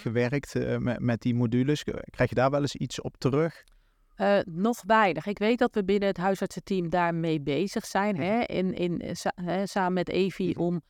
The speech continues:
Speaker 2: om dat regionaal, ehm, ehm, ja, wat
Speaker 1: Connect, als het
Speaker 2: samen te
Speaker 1: ware.
Speaker 2: laten
Speaker 1: Ja.
Speaker 2: werken, zodat,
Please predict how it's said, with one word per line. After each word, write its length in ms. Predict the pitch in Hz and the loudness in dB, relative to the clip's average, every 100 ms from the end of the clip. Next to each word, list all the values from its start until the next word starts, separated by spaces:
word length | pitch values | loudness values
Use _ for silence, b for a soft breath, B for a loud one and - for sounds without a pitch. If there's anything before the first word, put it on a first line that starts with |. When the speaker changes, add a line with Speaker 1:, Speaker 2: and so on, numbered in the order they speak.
| _ | _
Speaker 2:
om 360 | _ 180 180 160 | _ -4 -4 0
dat 200 | 185 175 | 0 2
regionaal, 880 | 175 170 - 165 175 175 175 - - | 2 0 0 0 2 2 0 -2 -8
ehm, 520 | - 190 160 156 160 151 _ | -4 0 2 0 -2 -6 _
ehm, 420 | - 151 151 156 147 _ - _ | -6 -4 -2 -6 -8 _ -20 _
ja, 340 | - 170 180 156 | -10 -2 0 2
wat 140 | 156 | 0
Speaker 1:
Connect, 300 | 151 123 123 | 0 0 0
als 80 | - | 0
het 100 | 196 | 2
Speaker 2:
samen 140 | 214 | 4
te 60 | 214 | 2
Speaker 1:
ware. 140 | 131 | 2
Speaker 2:
laten 400 | 196 180 175 175 156 | 2 2 2 -2 0
Speaker 1:
Ja. 120 | 143 | 0
Speaker 2:
werken, 320 | 156 156 170 | 0 -2 -2
zodat, 500 | - 165 170 - - | 0 0 0 -2 -12